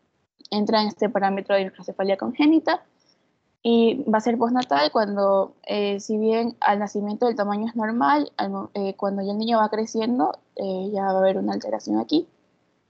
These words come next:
En cuanto a la etiología, esta aquí también puede ser genética o puede ser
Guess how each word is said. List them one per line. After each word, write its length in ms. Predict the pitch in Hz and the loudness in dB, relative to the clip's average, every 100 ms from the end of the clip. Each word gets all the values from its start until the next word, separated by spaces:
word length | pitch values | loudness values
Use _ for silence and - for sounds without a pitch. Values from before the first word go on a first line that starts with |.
| _ _ | _ _
En 140 | 240 | -2
cuanto 300 | 247 247 247 | 2 4 4
a 120 | 247 247 | 2 4
la 140 | 240 | 2
etiología, 680 | 240 262 254 254 302 302 302 | 4 2 0 -2 -2 0 0
esta 220 | - 247 | 0 -2
aquí 220 | 214 220 | -2 -4
también 400 | 208 233 208 208 | -2 -2 -2 -4
puede 220 | - 208 | -4 -2
ser 140 | 208 208 | -2 -2
genética 580 | 220 254 285 - - 240 | 0 0 0 -2 0 0
o 60 | |
puede 180 | - 208 | 0 -4
ser 380 | 202 202 196 - | -2 -2 0 -2